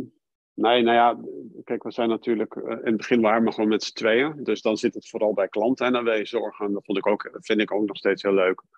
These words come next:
om klanten te overtuigen van, hè, dat ze dan bij ons, eh, en dat ze van bureau moeten switchen of dat ze, dat wij het beste bureau, ik kan ook niet, ik snap ook nooit waarom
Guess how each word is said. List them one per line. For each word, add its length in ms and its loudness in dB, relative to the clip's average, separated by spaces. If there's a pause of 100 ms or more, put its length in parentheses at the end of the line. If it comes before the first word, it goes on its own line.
(360)
om 180 -4
klanten 340 0
te 80 -2
overtuigen 720 2
van, 280 0
hè, 80 2
dat 160 0
ze 100 -14
dan 220 -2
bij 120 0
ons, 360 -6
eh, 340 0
en 80 -4
dat 180 -8
ze 220 -14
van 200 -6
bureau 280 0
moeten 200 -6
switchen 500 0
of 80 -4
dat 160 -4
ze, 140 -10
dat 160 0
wij 140 2
het 120 2
beste 280 0
bureau, 280 2
ik 60 -2
kan 120 -4
ook 140 -8
niet, 200 -6
ik 100 -18
snap 200 -2
ook 120 -2
nooit 260 -2
waarom 340 -4